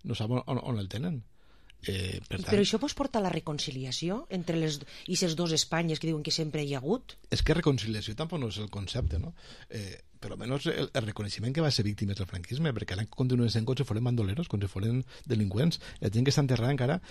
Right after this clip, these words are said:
Speaker 1: en sentències que van dictar, dictar un tri-, uns tribunals il·legals, d'un govern il·legal, que, que, que te con-, consideraven com, com un delinqüent i que tu
Speaker 2: Mhm.
Speaker 1: estàs ben assassinat perquè militaves en un partit de progre-, progressista. I això encara avui en dia en-, encara continua així, no?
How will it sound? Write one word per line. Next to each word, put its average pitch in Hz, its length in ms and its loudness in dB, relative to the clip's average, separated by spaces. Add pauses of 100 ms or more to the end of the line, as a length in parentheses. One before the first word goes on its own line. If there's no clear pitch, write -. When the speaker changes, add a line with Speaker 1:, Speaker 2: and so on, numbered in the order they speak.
(140)
Speaker 1:
en 127 120 2
sentències 117 480 2
que - 80 0
van 113 140 2
dictar, 113 320 2
dictar 127 480 2
un 104 240 0
tri-, - 240 -10
uns - 100 2
tribunals 123 640 2
il·legals, 110 420 0
d'un 120 140 2
govern 104 340 -2
il·legal, 147 380 2 (320)
que, 110 340 2
que, 107 160 -4
que - 200 -8
te 98 80 -8
con-, 101 280 -4
consideraven 104 1300 -2
com, 123 180 4
com 104 380 -2
un 131 160 2
delinqüent 120 420 0
i 131 100 -6
que 113 100 0
tu 82 100 -2
Speaker 2:
Mhm. 95 60 0
Speaker 1:
estàs 123 200 0
ben 123 260 2
assassinat 131 520 0 (340)
perquè 117 260 0
militaves 101 380 -2
en 131 80 2
un 131 40 0
partit 113 280 0
de 117 280 2
progre-, 98 260 0
progressista. 113 680 -2 (220)
I - 60 -6
això 101 160 -2
encara 120 220 4
avui 113 160 6
en 101 40 2
dia 110 180 2
en-, 165 180 -2
encara 98 280 -6
continua 131 340 0
així, 95 180 -2
no? 147 120 0